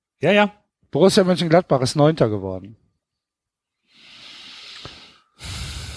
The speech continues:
Speaker 1: Ja, ist auch ein Film, von dem man sich mehr versprochen hat am Anfang, ne?
Speaker 2: Ja.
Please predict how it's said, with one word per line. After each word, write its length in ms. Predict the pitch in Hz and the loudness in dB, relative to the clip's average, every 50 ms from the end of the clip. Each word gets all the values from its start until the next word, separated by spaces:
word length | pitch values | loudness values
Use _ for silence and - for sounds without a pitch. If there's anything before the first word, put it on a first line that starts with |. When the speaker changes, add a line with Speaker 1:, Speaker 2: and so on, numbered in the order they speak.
| - - - - - - - - - - - - _ _ _ _ _ _ _ _ _ _ - - - - - - - - - - - | -16 -16 -18 -18 -18 -20 -20 -20 -20 -20 -20 -20 _ _ _ _ _ _ _ _ _ _ -16 -12 -6 -4 -4 -4 -6 -8 -16 -8 -2
Speaker 1:
Ja, 180 | 98 101 107 123 | 0 4 4 4
ist 120 | 120 - | 4 2
auch 180 | 117 117 123 123 | 2 2 2 2
ein 100 | 139 135 | 2 0
Film, 280 | - - 143 147 156 | 2 2 4 4 2
von 140 | 143 - 135 | 2 2 2
dem 120 | 131 135 135 | 4 4 4
man 100 | 135 127 | 4 2
sich 160 | 131 127 - | 2 0 2
mehr 160 | 135 143 135 | 2 4 4
versprochen 400 | 143 131 - - 156 160 165 160 | 2 2 2 2 2 4 4 2
hat 80 | 135 113 | 2 4
am 120 | 110 107 | 4 4
Anfang, 340 | 104 107 - - 107 104 107 | 2 2 2 0 -2 -2 0
ne? 180 | 120 156 170 - - | -2 -2 -4 -2 2
Speaker 2:
Ja. 240 | 127 120 131 - | 4 4 4 2